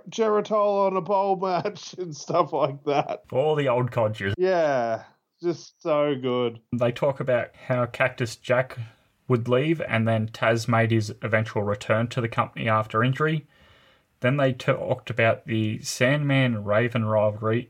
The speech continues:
Speaker 2: involving Sandman's ex-wife and eight-year-old son with Raven.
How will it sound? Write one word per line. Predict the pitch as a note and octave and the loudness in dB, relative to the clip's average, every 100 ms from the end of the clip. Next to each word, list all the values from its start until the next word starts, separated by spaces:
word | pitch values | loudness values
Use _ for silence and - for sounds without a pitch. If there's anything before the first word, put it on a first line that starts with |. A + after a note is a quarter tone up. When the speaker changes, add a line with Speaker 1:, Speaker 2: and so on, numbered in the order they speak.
| - | -4
Speaker 2:
involving | A#2 G#2+ A2+ A#2 A2+ G#2+ G#2 - | -4 0 0 2 0 -2 -4 -12
Sandman's | - - B2 C3+ C3+ C3+ C3+ B2 A#2 - | -16 -2 0 2 0 0 0 2 0 -2
ex-wife | B2 A#2 - A2 A2 G#2+ - | -2 -4 -4 0 2 0 -2
and | A2 | -4
eight-year-old | G#2+ A2 A2 A2 G#2 G2+ G2 | 0 -2 0 2 2 0 -4
son | - A2+ G2+ G#2 A2 _ | -2 0 0 -4 -10 _
with | A2 G#2+ | -4 -2
Raven. | G#2 G2+ G#2 F2 F2 | 0 2 2 -4 -10